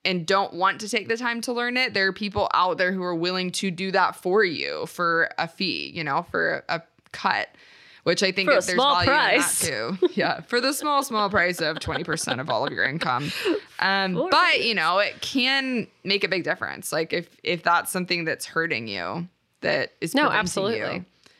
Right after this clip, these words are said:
Speaker 1: from increasing
Speaker 2: And it's
Speaker 1: your
Speaker 2: like,
Speaker 1: income.
Speaker 2: it's lost opportunity cost too.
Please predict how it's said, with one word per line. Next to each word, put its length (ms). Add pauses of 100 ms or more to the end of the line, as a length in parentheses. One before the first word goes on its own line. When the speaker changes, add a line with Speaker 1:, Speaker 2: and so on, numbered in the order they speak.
Speaker 1:
from 380
increasing 280
Speaker 2:
And 120
it's 120
Speaker 1:
your 60
Speaker 2:
like, 140
Speaker 1:
income. 320 (680)
Speaker 2:
it's 160
lost 360
opportunity 580
cost 340
too. 220